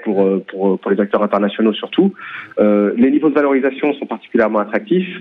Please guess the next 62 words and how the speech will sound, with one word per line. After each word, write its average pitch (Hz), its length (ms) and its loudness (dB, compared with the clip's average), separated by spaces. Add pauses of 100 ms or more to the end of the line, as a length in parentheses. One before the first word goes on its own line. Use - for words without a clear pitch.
euh, 98 400 2
et 101 60 2
là 104 100 2
aussi, - 280 0
au 107 80 2
regard 104 360 0
des 101 100 0
autres 107 200 -4
niveaux 101 160 0
de 98 40 0
valorisation 101 420 0
à - 20 2
l'étranger, 110 640 0
et, - 40 -20
et 98 40 -18
surtout - 260 -12
ces - 120 -2
niveaux 117 200 4
de 123 60 0
valorisation 113 580 0
ne 110 80 0
reflètent 107 360 -2
pas 143 120 0
les 123 100 -2
performances, 110 520 -4
euh, 101 100 2 (420)
opérationnelles 127 680 0
des, 101 140 2
euh, 98 140 2
des, 98 200 2
euh, 95 220 0
des 98 140 -2
entreprises 104 340 0
africaines. 117 500 0 (460)
Et, 120 220 2
et 120 40 0
je - 80 -8
pense, 151 340 -2
euh, 113 300 2
enfin, 131 340 0 (140)
que 113 440 2 (600)
là 120 140 4
aussi, 156 320 2
je, 120 420 0
j'en 117 160 2
ai 113 60 0
parlé, 123 260 2
je - 80 -8
pense, 117 220 -2
lors 107 200 2
d'un, 101 220 0
d'un 104 120 0
passage 113 440 0
il 98 80 -6
y 104 60 4
a, 98 80 2
il 98 120 -2
y 101 60 0
a 95 60 2
quelques 104 260 -2
mois, 143 240 2
mais 110 240 0